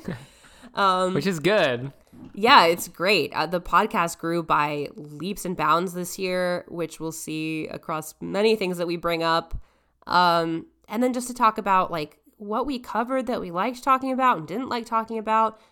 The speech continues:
Speaker 2: what, what the wildest four one one stories we talked about were, and then to kind of look forward to twenty twenty-three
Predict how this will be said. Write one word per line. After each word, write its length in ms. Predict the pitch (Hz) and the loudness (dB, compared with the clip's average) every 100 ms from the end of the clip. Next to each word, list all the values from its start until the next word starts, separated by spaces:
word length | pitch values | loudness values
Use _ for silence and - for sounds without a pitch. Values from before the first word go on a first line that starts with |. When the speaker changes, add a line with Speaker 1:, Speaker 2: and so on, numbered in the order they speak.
| _ - | _ -4
Speaker 2:
what, 320 | 226 202 190 | -2 -2 -2
what 140 | 220 | 0
the 80 | 196 | 0
wildest 640 | 170 160 190 220 208 190 | 0 4 4 4 2 -4
four 160 | - 220 | -4 -2
one 200 | 185 165 | 0 0
one 200 | 185 214 | 0 0
stories 440 | 226 - 233 220 214 | -2 -4 0 0 0
we 100 | 220 | -2
talked 300 | 214 208 220 | 0 0 0
about 260 | 208 208 | 0 2
were, 260 | 196 208 202 | 2 2 2
and 240 | 196 190 | 0 -4
then 240 | 202 277 320 | -4 -4 -6
to 120 | 294 | -8
kind 160 | 277 277 | -4 -4
of 100 | 254 | -4
look 140 | 254 | -6
forward 380 | - 226 214 208 | -6 -6 -4 -6
to 160 | - 214 | -6 -6
twenty 240 | - 196 | -6 -6
twenty-three 640 | 190 185 185 190 180 254 | -6 -8 -8 -8 -4 -6